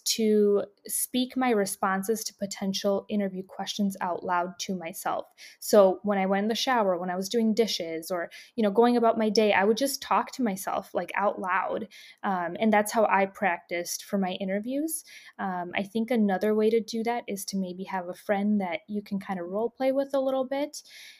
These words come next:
I didn't do that. I, I get very nervous even in role plays, so it was helpful for me to just do it on my own and kind of talk out loud. But I will say talking out loud,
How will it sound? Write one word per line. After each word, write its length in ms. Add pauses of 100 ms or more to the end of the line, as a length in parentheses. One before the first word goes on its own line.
(140)
I 140
didn't 280
do 120
that. 240
I, 200
I 60
get 220
very 240
nervous 460
even 180
in 140
role 240
plays, 400
so 100
it 80
was 140
helpful 340
for 220
me 240
to 100
just 300
do 100
it 80
on 160
my 140
own 320
and 160
kind 200
of 60
talk 300
out 160
loud. 320
But 80
I 60
will 220
say 200
talking 500
out 220
loud, 280